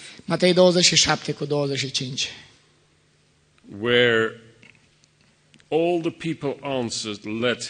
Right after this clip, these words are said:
Speaker 2: his blood be on us and on our children."
Speaker 1: Și tot norodul a răspuns, „Sângele lui să fie asupra noastră și asupra copiilor noștri.”
Speaker 2: So the church said,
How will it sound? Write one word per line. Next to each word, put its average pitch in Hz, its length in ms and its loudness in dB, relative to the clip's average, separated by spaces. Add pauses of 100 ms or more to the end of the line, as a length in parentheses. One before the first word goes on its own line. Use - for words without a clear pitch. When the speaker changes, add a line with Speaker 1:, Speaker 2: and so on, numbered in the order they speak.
Speaker 2:
his 160 300 -2
blood 135 640 -4
be 131 280 -4
on 110 320 -6 (180)
us - 380 -6 (160)
and 127 420 -4
on 117 320 -6 (200)
our 104 260 -8 (160)
children." 87 420 -12
Speaker 1:
Și 113 140 -6
tot 214 260 0
norodul 185 440 4
a 147 60 2
răspuns, 139 560 -2
„Sângele 156 440 2
lui 147 300 0
să 139 160 0
fie 151 160 -2
asupra 151 360 0
noastră 185 460 -2
și 175 120 0
asupra 143 300 -6
copiilor 165 480 2
noștri.” - 540 -8 (540)
Speaker 2:
So - 300 -6
the 127 320 -6
church 156 260 -6
said, 131 240 -6